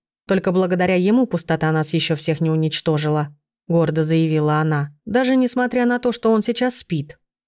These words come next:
«Так ничего, главное, что мы под защитой его духовного дракона. А он проснется,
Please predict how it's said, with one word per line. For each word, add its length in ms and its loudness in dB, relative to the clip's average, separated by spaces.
«Так 160 -4
ничего, 680 0
главное, 420 2
что 160 -2
мы 120 2
под 160 -4
защитой 420 0
его 260 2
духовного 500 0
дракона. 580 -2
А 140 0
он 140 2
проснется, 800 0